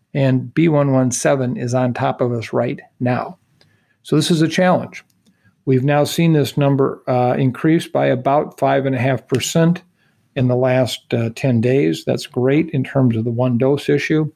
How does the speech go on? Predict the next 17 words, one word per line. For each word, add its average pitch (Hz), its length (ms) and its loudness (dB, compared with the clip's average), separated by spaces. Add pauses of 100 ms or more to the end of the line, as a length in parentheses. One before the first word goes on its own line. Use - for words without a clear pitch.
(500)
but 135 140 -4
just 170 260 -2
reminding 147 520 2
ourselves 131 500 0
that 143 60 -4
we've 131 120 -2
still 147 200 -2
got 135 180 0
a 127 40 0
ways 131 280 0
to 139 100 -10
go 127 220 0
to 120 80 -4
protect 120 380 -6
this 123 160 -4
population. 127 760 -2 (1300)
Now, 147 420 0